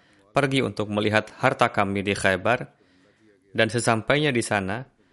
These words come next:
kami berpencar menuju harta kami masing-masing.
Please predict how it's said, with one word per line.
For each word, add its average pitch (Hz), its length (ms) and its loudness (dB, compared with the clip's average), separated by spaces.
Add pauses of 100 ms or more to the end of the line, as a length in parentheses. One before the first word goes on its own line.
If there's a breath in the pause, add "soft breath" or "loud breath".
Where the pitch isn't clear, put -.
(160 soft breath)
kami 120 320 0
berpencar 117 720 0
menuju 113 400 0
harta 120 320 0
kami 113 240 0
masing-masing. 101 720 -2